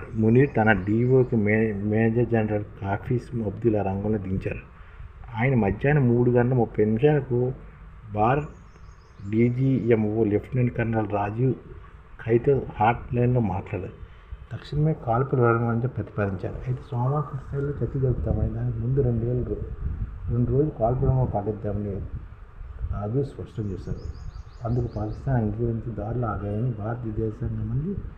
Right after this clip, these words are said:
విక్రమ్ మిస్రీ కూడా ధృవీకరించారు. మరోవైపు కీలక భేటీ కాల్పుల వివరణ షరతులు కూడా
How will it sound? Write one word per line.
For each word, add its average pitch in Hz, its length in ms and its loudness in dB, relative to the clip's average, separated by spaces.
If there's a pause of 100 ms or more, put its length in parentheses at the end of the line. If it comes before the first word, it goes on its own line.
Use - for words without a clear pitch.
(280)
విక్రమ్ 127 380 0
మిస్రీ 120 280 -2
కూడా 147 260 -4
ధృవీకరించారు. 101 680 -2
మరోవైపు 135 680 0 (1700)
కీలక 143 260 2
భేటీ 135 280 2
కాల్పుల 127 420 0
వివరణ 135 200 0
షరతులు 127 520 0
కూడా 151 200 -2